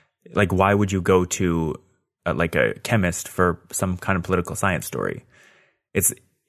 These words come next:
you don't necessarily, you wouldn't want their opinion. So it's like, government, like, government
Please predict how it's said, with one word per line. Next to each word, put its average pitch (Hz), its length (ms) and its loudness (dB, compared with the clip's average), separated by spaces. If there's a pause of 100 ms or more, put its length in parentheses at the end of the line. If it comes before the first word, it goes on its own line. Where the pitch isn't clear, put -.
(260)
you 113 260 2
don't 123 300 4 (160)
necessarily, 104 600 2
you 95 160 2
wouldn't 113 240 4
want 98 340 0
their 95 160 4
opinion. 87 460 0
So 82 120 0
it's 80 100 -2
like, 85 220 2 (680)
government, 110 340 2
like, 101 200 2 (500)
government 117 540 2